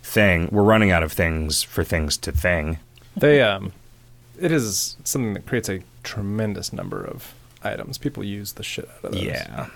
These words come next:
Speaker 2: I think we need to back off on that a little bit.
Speaker 1: Yeah. <clears throat> Deus Ex Machina says, "Opinions on Bob Dylan win-, Bob Dylan winning the Nobel Prize? Can the Zim Merman encounter get a new drop?"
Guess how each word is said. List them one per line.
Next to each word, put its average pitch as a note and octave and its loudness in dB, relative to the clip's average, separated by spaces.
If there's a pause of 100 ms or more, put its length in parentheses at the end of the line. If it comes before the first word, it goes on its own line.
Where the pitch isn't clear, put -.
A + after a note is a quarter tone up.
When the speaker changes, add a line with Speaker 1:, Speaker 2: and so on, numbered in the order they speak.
(340)
Speaker 2:
I B2 -8
think A2+ -6
we G#2+ -4
need G#2 -8
to G#2 -6 (800)
back A#2 2
off A2+ -4
on A#2+ -6
that A#2 -4
a A#2+ -6
little - -8
bit. - -8 (320)
Speaker 1:
Yeah. - -2 (600)
<clears throat> F#3 4 (580)
Deus C3 8
Ex A2+ 2
Machina G2+ 2
says, F2 0
"Opinions C3+ 4
on A2+ 6
Bob G#2 6
Dylan G2+ 6
win-, F#2 0
Bob F#2+ 2
Dylan G2 6
winning F#2+ 4
the F2+ 4
Nobel F2 4
Prize? F2 2
Can F#2+ 2
the F2 4
Zim F#2+ 4
Merman F2+ 4
encounter G2+ 2
get F#2+ 2
a F2 2
new F2 2
drop?" E2+ 0